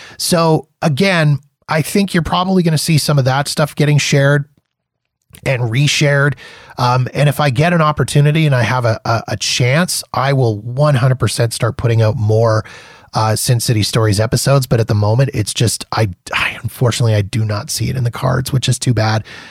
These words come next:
'Cause again, I love putting those episodes out. They're so much fun to do. Um, but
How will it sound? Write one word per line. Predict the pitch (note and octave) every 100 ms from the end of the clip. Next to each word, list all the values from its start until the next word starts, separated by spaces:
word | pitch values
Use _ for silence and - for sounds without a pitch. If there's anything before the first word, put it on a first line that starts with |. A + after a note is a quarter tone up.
| - -
'Cause | D#3
again, | C#3+ D#3+ C#3+
I | B2+ C#3+
love | C3+ C#3 D3 C#3+ B2+ -
putting | C#3+ B2 A#2
those | A2
episodes | A2 G#2+ G#2 A2 G2+
out. | G#2+ G2+
They're | A#2+
so | A#2 - - D3+ D3
much | D3 A#2+
fun | - A#2 G#2+
to | G#2+
do. | G#2+ G#2 G2+ - - - -
Um, | - G#2+ G#2+ G#2 A#2+
but | G#2+ A2+